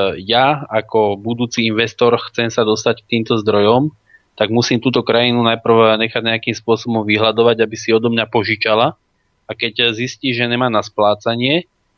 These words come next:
tak buď ja jej ponúknem pomoc v tom, že namiesto časti toho úroku, alebo respektíve tej dlžnej sumy si zoberiem jej prírodné zdroje.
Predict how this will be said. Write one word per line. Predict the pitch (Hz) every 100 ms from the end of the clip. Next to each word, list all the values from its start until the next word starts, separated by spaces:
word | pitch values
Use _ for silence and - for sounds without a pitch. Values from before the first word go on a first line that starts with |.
| _
tak | - 104
buď | 117 139
ja | 131 135
jej | 123
ponúknem | 123 135 123 123 113 104
pomoc | - 131 120
v | - -
tom, | 117 131 143
že | 123 113
namiesto | 107 113 117 - 113
časti | 117 - - 117 113
toho | - 110 107 92 - _ _ _ _ _ _ _
úroku, | 127 120 127 123 - 139 127
alebo | 117 107
respektíve | 110 - 113 120 120
tej | 117 113
dlžnej | 127 117 120 104
sumy | 120 120 117
si | 117
zoberiem | 117 113 117 113
jej | 110
prírodné | - 110 110 110 107 95
zdroje. | 95 87